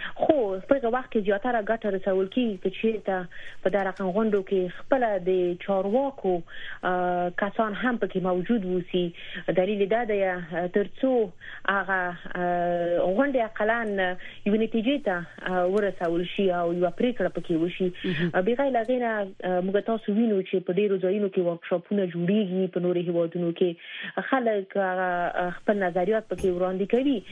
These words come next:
Speaker 1: اه، چې هغه هم، اه، نیکې خبرې دي. خو زه فکر کوم دا رقم ورکشاپونه چې په هغې کې بیا حکومتونه پکې هم داخل اوسي، هغه به زیاتره ګټه ورسوي، اقلاً د افغانستان مېرمنو ته به ګټه پکې ورسوي. تاسو راغله دې ته چې،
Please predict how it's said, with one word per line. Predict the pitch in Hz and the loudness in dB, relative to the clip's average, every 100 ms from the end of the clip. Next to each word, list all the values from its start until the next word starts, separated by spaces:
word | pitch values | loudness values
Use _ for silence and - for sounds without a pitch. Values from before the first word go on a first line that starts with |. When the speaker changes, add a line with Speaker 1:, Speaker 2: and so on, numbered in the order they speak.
| - - - | -10 -8 -2
Speaker 1:
اه، | 196 196 190 | 0 2 0
چې | 196 - - | -2 -6 0
هغه | 247 233 262 254 | 0 2 -2 0
هم، | 370 277 | 0 0
اه، | 220 208 202 202 - 190 190 190 | 0 2 0 0 0 0 2 2
نیکې | 202 285 277 220 | 2 0 -2 -2
خبرې | 196 175 180 180 | 0 0 -2 0
دي. | 226 262 - - - | 0 -2 -6 -6 -2
خو | |
زه | 220 226 | 0 0
فکر | 220 - | -2 -2
کوم | 220 240 226 208 190 | 0 -2 0 0 2
دا | 214 220 | 0 0
رقم | 202 - 190 180 | -2 -4 -2 0
ورکشاپونه | 185 180 - 190 233 214 | 0 0 -2 -2 0 0
چې | 190 | -2
په | 185 | -2
هغې | 185 220 214 | 0 0 0
کې | |
بیا | 180 185 | 0 2
حکومتونه | 180 - 190 190 240 202 | 0 -2 -2 0 0 0
پکې | 180 196 | 0 0
هم | 185 240 208 190 185 - - - | 0 0 0 -2 -4 -8 -2 0
داخل | 208 294 | 2 2
اوسي، | 269 247 | 0 2
هغه | 214 214 | 2 2
به | 208 | 0
زیاتره | 202 208 247 220 | 2 0 0 0
ګټه | 190 269 | 0 0
ورسوي، | 208 180 175 185 180 | 2 2 0 0 0
اقلاً | 180 226 220 | 0 0 0
د | |
افغانستان | 190 185 190 226 214 | 0 -2 -2 -2 2
مېرمنو | 196 208 262 | 2 2 0
ته | 202 | 0
به | 165 | 0
ګټه | 165 175 170 | 0 0 -2
پکې | 165 180 | -4 0
ورسوي. | 170 170 170 170 180 - - - 202 - | 0 0 0 0 -2 -6 -12 -14 -16 -2
تاسو | 320 349 | 0 2
راغله | 302 311 262 | 0 2 2
دې | 269 262 | 2 0
ته | 254 | 0
چې، | 247 220 | 0 0